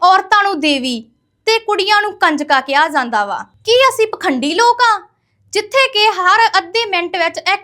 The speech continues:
ਔਰਤ ਦੇ ਨਾਲ ਬਦਤਮੀਜ਼ੀ, ਧੱਕੇਸ਼ਾਹੀ ਤੇ ਹਰ ਅੱਧੇ ਮਿੰਟ ਵਿੱਚ ਬਲਾਤਕਾਰ ਦਾ ਕੇਸ ਦਰਜ ਹੁੰਦਾ ਵਾ? ਮੈਨੂੰ ਤਾਂ ਲੱਗਦਾ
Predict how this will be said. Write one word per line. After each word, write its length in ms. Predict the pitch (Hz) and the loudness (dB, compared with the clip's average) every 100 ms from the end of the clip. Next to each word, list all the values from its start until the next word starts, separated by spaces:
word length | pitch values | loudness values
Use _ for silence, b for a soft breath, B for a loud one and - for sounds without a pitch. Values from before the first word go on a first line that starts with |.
| - | 0
ਔਰਤ 300 | 359 370 370 | 2 2 -2
ਦੇ 160 | 359 330 | -6 -2
ਨਾਲ 360 | 294 269 240 240 _ _ _ _ - | 0 0 -2 -10 _ _ _ _ -4
ਬਦਤਮੀਜ਼ੀ, 720 | 277 349 - 330 311 254 269 | -2 -2 -2 -4 -4 -4 -8
ਧੱਕੇਸ਼ਾਹੀ 960 | 240 - 466 480 320 320 330 262 320 285 - _ _ - | -10 -2 -2 0 -4 -4 0 0 0 -6 -10 _ _ -4
ਤੇ 140 | 453 440 | -2 0
ਹਰ 260 | 370 427 427 | 2 2 2
ਅੱਧੇ 240 | 349 427 427 | -2 -2 -2
ਮਿੰਟ 320 | 339 320 320 | -4 -2 -2
ਵਿੱਚ 520 | 285 262 262 262 262 - _ _ _ - | -2 -4 -4 -4 -4 -10 _ _ _ -6
ਬਲਾਤਕਾਰ 580 | 392 440 440 453 403 359 | 0 0 0 0 2 2
ਦਾ 440 | 285 302 311 320 | -2 2 2 2
ਕੇਸ 420 | 311 _ 381 370 | -2 _ 0 0
ਦਰਜ 380 | 269 311 247 233 | 0 0 0 -2
ਹੁੰਦਾ 340 | 320 294 254 220 | -4 0 0 0
ਵਾ? 180 | 208 208 _ _ _ _ _ _ - | -4 -6 _ _ _ _ _ _ -6
ਮੈਨੂੰ 260 | 440 466 | -2 -2
ਤਾਂ 220 | 508 415 403 | 2 2 2
ਲੱਗਦਾ 520 | 349 269 320 349 | 0 0 2 2